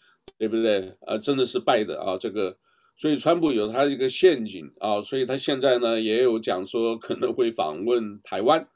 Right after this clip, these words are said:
啊，就是说这个一下我就承认啊，这个台湾就，哎，因为蓬佩奥已经讲过，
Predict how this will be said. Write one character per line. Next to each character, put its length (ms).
啊， 240
就 160
是 240
说 400
这 140
个 100
一 320
下 220
我 160
就 180
承 380
认 300
啊， 220
这 160
个 460
台 160
湾 240
就， 100
哎， 200
因 140
为 100
蓬 140
佩 180
奥 160
已 80
经 180
讲 240
过， 240